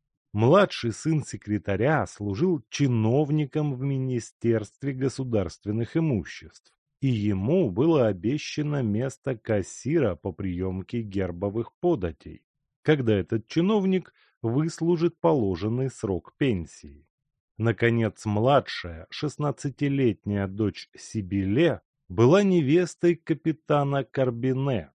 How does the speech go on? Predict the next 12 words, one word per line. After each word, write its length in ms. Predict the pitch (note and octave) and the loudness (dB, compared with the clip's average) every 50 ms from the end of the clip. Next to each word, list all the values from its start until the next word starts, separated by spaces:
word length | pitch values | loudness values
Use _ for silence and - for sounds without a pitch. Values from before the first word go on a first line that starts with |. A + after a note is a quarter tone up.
| _ _ _ - | _ _ _ -10
брата 480 | B2+ A#2+ D3 D3 C3+ G#2+ F#2+ - - | -4 0 2 4 4 4 2 0 -2
нотариуса, 760 | G2+ A#2 B2+ B2+ - D#3 C3 G2+ F2 D#2+ D2+ - - - E2+ - | -2 -2 -2 0 2 2 2 2 0 -4 -8 -14 -16 -16 -16 -10
которому 800 | - G2 F#2 F2 - - D3 E3 F3 E3 D#3 D3 D3 D3 C3 | -6 -6 -6 -6 -4 0 2 4 4 6 4 4 2 0 -2
предоставлено 920 | - - A2+ G#2+ G2+ F#2 F2 - - - E3 F3 D#3+ D#3 D3 C3 B2 A2+ G2 | -2 -2 -4 -2 -2 -4 -6 -8 -2 2 2 2 4 2 2 0 0 0 0
было 420 | F2 A2+ C3 C#3 C3 B2+ B2 - _ _ _ _ _ - | 0 0 2 2 2 2 2 0 _ _ _ _ _ -4
заведование 960 | B2 D3+ F3+ D3+ G#2 F#2+ F#2+ F#2 E2+ E2 F#2 F2 F2+ F#2 F#2 F#2+ F#2+ F#2 | 2 4 4 4 4 2 -2 -2 -2 -4 -6 -4 -4 -4 -4 -4 -6 -6
почтамтом. 960 | F2+ - - G2+ F2 - - - _ - G2 E2+ D#2 C#2 - - D2+ D2 D2 - _ _ _ _ _ _ _ _ _ _ _ _ | -6 -6 -6 -6 -6 -8 -10 -8 _ -4 -4 -4 -6 -12 -18 -20 -20 -20 -20 -20 _ _ _ _ _ _ _ _ _ _ _ _
Содержание 800 | - - C3+ A#2+ G#2+ A#2+ G#2+ G#2 G2 A#2 B2 A2 G#2+ G#2 G2+ F#2+ | -4 -2 0 2 2 2 0 0 2 2 2 4 2 0 -2 -2
почтовой 580 | - A2 G#2 - - - A2 G2+ F#2 G2 G2 F#2 | -2 -4 -6 -4 -4 -4 -4 -2 -2 -2 -4 -6
станции 720 | - - - F3 F#3+ F3 B2+ F#2+ - - - G2+ F#2+ F2+ | -6 -2 0 2 2 2 0 -2 -4 -6 -6 -4 -4 -4
в 60 | F2 E2 | -6 -6
Вилефе 720 | D#2+ E2+ G2 F2+ F2+ F2+ F2 - - - D#3 F3+ E3 C#3 | -6 -4 -4 -4 -4 -6 -8 -6 0 2 2 2 2 0